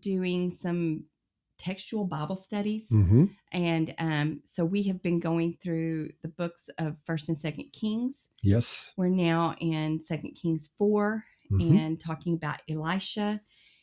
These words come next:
Speaker 1: and some of his adventures.
Speaker 2: Oh, yeah.
Speaker 1: And, uh, what God is doing through him. It's very interesting.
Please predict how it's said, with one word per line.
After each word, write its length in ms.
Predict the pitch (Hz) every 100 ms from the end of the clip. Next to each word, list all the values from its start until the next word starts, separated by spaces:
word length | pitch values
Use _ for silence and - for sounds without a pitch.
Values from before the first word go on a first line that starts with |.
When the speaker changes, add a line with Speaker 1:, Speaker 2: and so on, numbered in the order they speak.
| _
Speaker 1:
and 180 | 175 170
some 300 | - 175 175
of 100 | 156
his 480 | - 185 185 185 - -
adventures. 800 | 175 170 175 175 202 220 226 - - - - _ -
Speaker 2:
Oh, 200 | 95 98
yeah. 220 | 110 76
Speaker 1:
And, 440 | 65 175 165 170 170
uh, 200 | - 139
what 260 | 170 175
God 180 | 175 165
is 140 | 160 -
doing 260 | 175 170
through 140 | 165 156
him. 560 | 151 208 220 240 240 -
It's 120 | -
very 460 | 170 185 185 185 185
interesting. 720 | 185 180 190 - 185 190